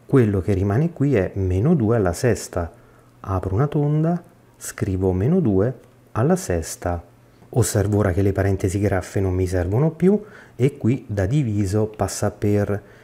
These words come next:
e scrivo un decimo per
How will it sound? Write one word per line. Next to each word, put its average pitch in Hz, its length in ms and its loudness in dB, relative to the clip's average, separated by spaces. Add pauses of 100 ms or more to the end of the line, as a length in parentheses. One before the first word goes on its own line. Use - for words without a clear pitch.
(120)
e 110 140 -2
scrivo 92 760 -2
un 117 340 2
decimo 104 680 0 (240)
per 101 600 2